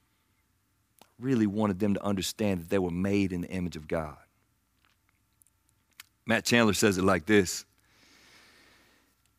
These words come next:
Image of God means this: God's investment in humanity of godlike glory and moral capacity to reign and to rule earth as his representatives.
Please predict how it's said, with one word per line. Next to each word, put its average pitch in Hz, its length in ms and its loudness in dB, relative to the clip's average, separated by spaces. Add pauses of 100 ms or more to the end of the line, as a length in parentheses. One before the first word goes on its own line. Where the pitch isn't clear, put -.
(280)
Image 127 220 4
of 101 80 2
God 120 280 6
means 107 220 4
this: 110 340 6
God's 131 380 6
investment 135 640 2
in 117 140 0
humanity 127 680 4
of 92 160 2
godlike 131 640 4
glory 123 460 4
and 95 100 2
moral 117 360 4
capacity 113 720 0
to 92 80 2
reign 135 520 2
and 117 120 2
to 104 100 0
rule 120 560 0
earth 113 460 2 (340)
as 92 180 -4
his 120 240 4
representatives. 101 920 -2